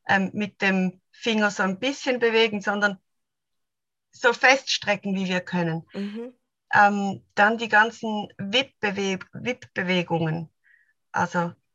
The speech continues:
Speaker 1: oder auch schütteln,
Speaker 2: Mhm.
Speaker 1: ähm, hüpfen, springen. Das sind so die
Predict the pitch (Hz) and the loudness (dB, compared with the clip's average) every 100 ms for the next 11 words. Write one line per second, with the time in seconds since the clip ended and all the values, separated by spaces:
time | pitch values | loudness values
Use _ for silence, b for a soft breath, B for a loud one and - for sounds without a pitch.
0 | _ - - 202 208 - - 294 - 220 | _ -8 2 2 4 0 0 -2 -2 0
1 | 170 160 - _ b - 190 185 190 190 | 0 -2 -10 _ b -12 -6 0 2 2
2 | 185 185 180 - - 226 240 302 - - | 0 -4 -4 -6 -12 -10 -6 -6 -8 -10
3 | 214 185 - 233 254 254 220 196 190 b | -8 -8 -8 0 2 4 2 -2 -6 b
4 | b b _ _ _ _ _ 233 233 - | b b _ _ _ _ _ 0 0 -2
5 | 240 240 220 233 233 240 226 | 0 0 0 -2 -4 -4 -6